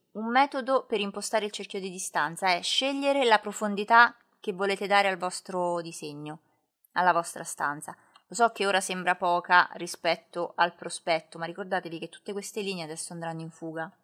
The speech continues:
e quindi tutto prenderà un'altra dimensione, quindi non vi fate ingannare. Ecco qua la larghezza del cerchio di distanza, stavolta lavoriamo correttamente, facciamo il cerchio di distanza con, eh, la forma cerchio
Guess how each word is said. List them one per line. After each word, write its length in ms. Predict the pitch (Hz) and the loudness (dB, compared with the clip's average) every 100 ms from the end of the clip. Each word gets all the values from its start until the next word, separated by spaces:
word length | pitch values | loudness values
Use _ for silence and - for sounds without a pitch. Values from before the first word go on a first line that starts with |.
| _ _ - | _ _ -16
e 120 | 190 | -12
quindi 340 | - 180 165 - | -8 -6 -8 -8
tutto 640 | 226 226 _ 240 220 - | -10 -10 _ 0 0 -4
prenderà 580 | 185 180 185 180 185 - | -6 -4 0 4 4 4
un'altra 420 | 185 180 180 - | 0 -2 -2 -6
dimensione, 960 | 175 170 170 170 170 160 156 160 _ _ | -8 -8 -10 -10 -10 -8 -10 -14 _ _
quindi 220 | - 208 185 | -12 -8 -6
non 180 | 208 | -6
vi 120 | 208 208 | -6 -4
fate 200 | 190 185 | -4 -6
ingannare. 680 | 180 170 165 165 160 175 _ _ - | -10 -10 -8 -10 -10 -14 _ _ -10
Ecco 300 | 214 - 185 | -10 -8 -10
qua 180 | - 180 | -4 -2
la 100 | 165 | 0
larghezza 400 | 165 175 170 175 | -2 -6 -10 -8
del 140 | 165 | -8
cerchio 260 | 170 - 165 | -10 -8 -8
di 140 | 185 | -6
distanza, 520 | 277 - 269 269 233 | -4 6 8 8 2
stavolta 480 | 208 214 233 247 165 | 2 8 8 8 2
lavoriamo 460 | 170 180 208 202 180 | 2 2 2 2 0
correttamente, 720 | 170 175 - 240 247 247 220 | -10 -10 -2 2 2 0 -6
facciamo 440 | - - 202 190 | -10 -2 2 2
il 80 | 175 | -2
cerchio 320 | - 170 - | -10 -14 -10
di 60 | 180 | -8
distanza 560 | 247 - 220 208 208 196 | -6 0 2 2 -4 -6
con, 380 | - 180 180 190 180 _ - | -4 -4 -2 -2 -2 _ -12
eh, 260 | 180 175 | -8 -2
la 140 | 190 208 | 2 2
forma 360 | 185 170 170 | 2 -2 -2
cerchio 600 | 175 151 - - 151 160 | -4 -8 -12 -12 -10 -12